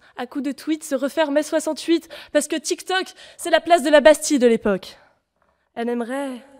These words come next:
sortir en jupe, sans, par des sales brutes en rut, se faire traiter de, parce qu'elle n'en peut plus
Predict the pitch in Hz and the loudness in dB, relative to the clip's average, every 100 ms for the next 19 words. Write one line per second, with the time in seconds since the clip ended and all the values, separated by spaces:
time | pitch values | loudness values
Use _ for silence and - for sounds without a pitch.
0 | _ - 254 240 - 269 277 220 262 - | _ -16 -14 -12 -8 -6 -4 -4 -8 -10
1 | 262 - _ - - 269 254 240 214 262 | -20 -20 _ -20 -6 -2 -2 -4 -8 -10
2 | 247 247 - 285 226 294 381 311 277 403 | -8 -6 -4 -4 -2 0 2 2 4 2
3 | - 285 311 302 - 359 403 302 - - | 2 -2 0 0 0 2 2 2 0 -10
4 | - - _ _ _ _ _ _ _ _ | -20 -20 _ _ _ _ _ _ _ _
5 | _ _ - 233 - 254 247 - 277 - | _ _ -18 -14 -6 -4 -4 -4 -8 -4
6 | 294 320 | -4 -4